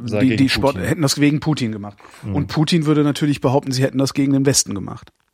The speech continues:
Speaker 2: Aber dass es eigentlich gegen beide geht oder für die Vernunft, glaube ich, würde nicht, also ich hätte
Speaker 1: Doch,
Speaker 2: Bedenken,
Speaker 1: das
Speaker 2: ob das
Speaker 1: würden die schon
Speaker 2: durchkommt.
Speaker 1: hinkriegen. Ja, doch, das würden die schon hinkriegen. Glaube ich schon. Vielleicht nicht in allen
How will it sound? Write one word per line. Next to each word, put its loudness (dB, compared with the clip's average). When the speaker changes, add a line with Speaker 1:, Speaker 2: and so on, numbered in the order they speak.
Speaker 2:
Aber -2
dass -2
es -6
eigentlich -2
gegen -2
beide 0
geht -2
oder 0
für 2
die -2
Vernunft, -2
glaube -2
ich, -4
würde 2
nicht, -2
also -2
ich -4
hätte 0
Speaker 1:
Doch, 2
Speaker 2:
Bedenken, 2
Speaker 1:
das -2
Speaker 2:
ob -4
das 2
Speaker 1:
würden 0
die -
schon 4
Speaker 2:
durchkommt. 2
Speaker 1:
hinkriegen. -6
Ja, -2
doch, -4
das -10
würden -2
die -4
schon -6
hinkriegen. -6
Glaube 0
ich -4
schon. -4
Vielleicht 2
nicht -2
in 0
allen 2